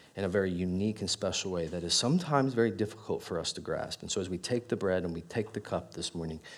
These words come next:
may we remember what has happened, the price that has been paid, so that we could trust you,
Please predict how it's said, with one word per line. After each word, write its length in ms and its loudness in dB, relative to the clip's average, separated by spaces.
may 100 0
we 140 0
remember 560 -2
what 120 4
has 120 2
happened, 460 -2
the 60 -4
price 340 2
that 100 -4
has 80 -4
been 160 -4
paid, 400 -4
so 160 -6
that 160 -2
we 200 0
could 240 -8
trust 520 -2
you, 200 -10